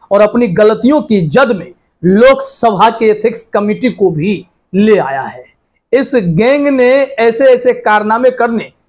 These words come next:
शुरू कर दिए हैं कि एथिक्स कमेटी अपना नियम कायदा सब भूलकर तमाम चीजों का उल्लंघन करती चली गई है। अब इसमें क्या उल्लंघन हुआ है, किस मर्यादा को तोड़ दिया गया है,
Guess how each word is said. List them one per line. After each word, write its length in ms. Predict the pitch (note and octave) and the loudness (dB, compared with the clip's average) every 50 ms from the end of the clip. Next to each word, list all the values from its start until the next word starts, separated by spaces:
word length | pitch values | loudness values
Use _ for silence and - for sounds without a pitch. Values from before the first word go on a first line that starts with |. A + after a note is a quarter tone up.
| _ | _
शुरू 240 | - - C4+ D4 D4 | -6 -2 -2 0 0
कर 180 | - C#4 B3+ A3 | 0 0 -2 0
दिए 240 | G3 G#3+ B3 B3+ A#3 | 0 0 0 0 0
हैं 200 | F3 A#3+ B3 - | 0 -2 -4 -2
कि 80 | B3 | -2
एथिक्स 400 | A3 A#3 A3 A3+ C4 C#4+ G#3+ - | -2 -2 -2 -2 -4 -4 -4 -6
कमेटी 680 | - - A#3 A3+ B3 C4 A3+ C#4+ C#4 A#3 A3 A#3 A#3 - _ _ _ _ G#3+ | -6 -4 -2 -2 -2 -2 -2 -2 -2 0 -2 -2 -6 -8 _ _ _ _ -8
अपना 500 | G#3 G#3+ B3+ C4+ C4 A3 F3 - - _ _ - | -6 -2 0 0 0 0 -2 -4 -10 _ _ -2
नियम 380 | G3 G3+ A3+ B3 C#4+ D4 C#4 A#3+ | 0 2 2 2 2 0 0 -2
कायदा 420 | - - A3+ A3+ B3 A#3+ C4 A3+ | -2 0 0 2 2 2 2 0
सब 420 | - - - - - C#4 D4 C#4+ B3+ F#3 | -2 -4 -12 -6 -2 0 0 0 0 -2
भूलकर 680 | E3 D#3 A3 C#4 D4+ D#4 A3+ - - D#3+ D3+ - - _ _ _ _ _ _ - | -2 0 0 0 0 0 -2 -4 -6 -8 -8 -10 -16 _ _ _ _ _ _ -4
तमाम 480 | C4 C#4 D#4 E4+ E4+ D4+ B3 F3 F3 - _ _ _ _ _ - | -2 2 2 2 2 2 -2 -6 -10 -14 _ _ _ _ _ -2
चीजों 240 | B3+ A#3 C#4+ D4+ | 0 0 0 0
का 140 | D4+ C#4+ B3 | 0 0 2
उल्लंघन 400 | A#3+ A#3+ B3 B3 A#3+ G#3+ B3 C#4 | 2 2 2 2 0 -2 -4 -4
करती 280 | G#3+ B3 G#3+ - A3 F#3 | -4 -4 -4 -4 -4 -4
चली 240 | - F3 D#3+ D3+ C#3+ | -4 -4 -4 -6 -8
गई 160 | - B2+ B2+ | -10 -12 -14
है। 240 | A#2+ _ _ _ _ _ _ _ _ _ _ _ _ _ _ _ - | -14 _ _ _ _ _ _ _ _ _ _ _ _ _ _ _ -2
अब 140 | A#3+ B3+ | -2 -2
इसमें 420 | B3 - - C4 - - C#4+ D4+ C#4 | -2 -2 -2 -4 -2 0 0 -2 -2
क्या 280 | - - - C4 C4+ | -2 0 2 2 2
उल्लंघन 480 | C4 A#3 A#3+ A#3 A#3 A#3 G#3 G#3 C#4+ C#4 | 2 2 2 0 0 0 -2 -2 -2 -2
हुआ 320 | G#3+ G3+ G#3+ G#3+ F#3+ - - | -2 0 0 0 0 -2 -2
है, 100 | D3 D3 - _ _ _ _ _ _ | -4 -6 -6 _ _ _ _ _ _
किस 200 | D4+ E4 - C4 | -2 -2 0 0
मर्यादा 500 | A3+ A3+ A#3+ A#3+ A#3+ A#3+ A#3 A#3 C#4 C4+ | 2 2 2 2 2 2 4 2 2 0
को 200 | C4 A#3+ G#3+ G#3 | 2 0 0 0
तोड़ 360 | - - - - C4 C#4+ C#4 | 0 -2 -2 0 0 0 0
दिया 220 | A3+ A#3+ B3 A3+ G3 | 0 0 0 0 0
गया 220 | E3+ E3+ D#3+ D#3 | 0 -2 -2 -2
है, 380 | D#3 D3 F#3+ A3+ - _ _ | -2 -4 -4 -6 -8 _ _